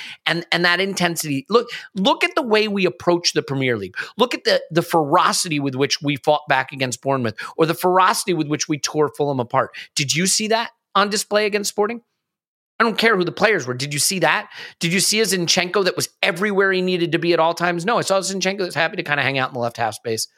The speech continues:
left wing. "I'm here if you need me, guys." Managing their way through it. And look, I don't think we wanted, we got the worst outcome. We got injuries, we got a hundred and twenty minutes, and we lost.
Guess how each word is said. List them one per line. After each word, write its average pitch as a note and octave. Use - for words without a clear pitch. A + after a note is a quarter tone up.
left B2
wing. A2+
"I'm A3+
here B3+
if B3
you B3
need A3+
me, F#3+
guys." D3+
Managing D#3
their C3
way B2
through A2+
it. F#2+
And D3+
look, -
I C#3+
don't D#3+
think D3+
we D3
wanted, C3
we F3+
got C4+
the F#3
worst E3
outcome. B2+
We C#3
got C#3+
injuries, A3
we E3
got E3+
a E3
hundred F3
and D#3
twenty E3
minutes, D3+
and E3+
we D#3
lost. B2